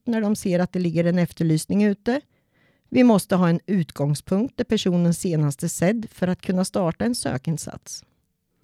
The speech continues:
Har vi inte det så låter vi efterlysningen ligga ute och jobba lite och hoppas att det kommer in tips om i vilket område personen skulle kunna befinna sig i.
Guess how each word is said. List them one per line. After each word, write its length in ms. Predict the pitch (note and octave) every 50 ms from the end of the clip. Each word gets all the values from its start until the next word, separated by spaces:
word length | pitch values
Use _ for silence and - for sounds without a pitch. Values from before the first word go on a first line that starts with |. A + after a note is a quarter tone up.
| _ _ _
Har 500 | _ _ _ _ _ - G#3+ G#3 G#3 A3
vi 100 | A#3 C4
inte 200 | B3+ A#3 - A#3
det 240 | G#3+ G#3 G3+ G3 G#3+
så 140 | - - A3
låter 280 | A3+ G3 F3+ - G#3
vi 120 | G3+ A#3 B3
efterlysningen 720 | A3+ - - F#3 G3 G3+ A3+ C#4 B3+ - A#3+ A3+ G#3+ G3
ligga 180 | G3+ G#3 G3 A3
ute 260 | B3 A3 D#3 - -
och 60 | F3
jobba 340 | G3+ A#3+ A#3+ A3+ G3+ G#3 B3
lite 440 | C#4+ C#4 A#3+ F#3+ - - - D#3+ F3 - _ _ _ _ _ _
och 160 | - A#3 C4+
hoppas 520 | - F4+ - - _ - F4+ D4+ - -
att 100 | B3 A#3+
det 80 | - A3+
kommer 260 | - A#3+ A#3+ C4 B3
in 200 | C#4 E4+ F4 C#4
tips 400 | - - C#4+ F#4 - - - -
om 180 | G3 E3 D3 D#3 - _ _ _ _
i 100 | - A3+
vilket 280 | B3 A#3+ - C4+ B3+ C#4+
område 460 | C#4+ B3+ F3+ E3 F3 F3 F#3 F#3 G3+
personen 580 | - B3+ B3+ - G3 F3 F3 F3 E3+ F3+ F3
skulle 240 | E3+ - - F3+ D#3+
kunna 260 | F3+ - G#3 G#3 G#3
befinna 480 | G#3+ A#3+ C4 - B3+ B3+ D#4+ F4+ F4+ D4+
sig 340 | - - G3 B2 B2 - -
i. 120 | E3 -